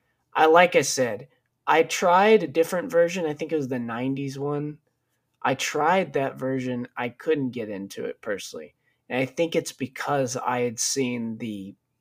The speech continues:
the newer one before. And I was just like, "This is, like, a really creative way to tell a story.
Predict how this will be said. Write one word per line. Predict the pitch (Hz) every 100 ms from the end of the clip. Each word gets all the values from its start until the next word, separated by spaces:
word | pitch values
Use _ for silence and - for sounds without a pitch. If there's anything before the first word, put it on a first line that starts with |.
| _ _ -
the | 139 127
newer | 123 165 170 139
one | 123 113 95 92 -
before. | 123 - 131 95 80 - _
And | 92
I | 95
was | 92
just | - 92 -
like, | 85 - - _ _ _ _ _ _ _ _ _ _ _ _ -
"This | 147 160
is, | 170 135
like, | 143 127 123
a | 113 110 110 _ _ _ _ _ _ -
really | 127 139 170 196 175 135
creative | - 127 135 135 120 107
way | 104 101 92 87
to | 87
tell | - 92 82
a |
story. | 82 - 85 78 71